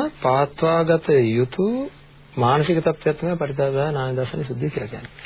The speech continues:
ඒ කියන්නේ පටිපදා ඥාන දර්ශන විසුද්ධිය කියන්නේ මාර්ග අවස්ථාව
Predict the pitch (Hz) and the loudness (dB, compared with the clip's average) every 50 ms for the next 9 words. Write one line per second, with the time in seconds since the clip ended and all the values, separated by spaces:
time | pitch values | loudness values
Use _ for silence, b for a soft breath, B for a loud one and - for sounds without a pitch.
0 | B B B B B B B B - 131 127 165 190 196 - - 117 113 - 175 | B B B B B B B B -4 0 0 2 2 2 2 0 0 0 2 2
1 | 170 196 190 214 220 226 226 233 233 226 220 208 196 180 - - 156 147 131 120 | 2 4 6 6 6 6 6 6 6 6 6 6 4 4 2 2 0 0 0 0
2 | 135 123 117 117 107 - 127 160 170 151 135 135 131 131 127 135 123 120 - - | 0 -2 -4 -4 -2 -2 -2 -2 -2 -2 -2 -2 -2 -4 -4 -4 -4 -4 -4 -4
3 | 135 139 185 | -4 -4 -4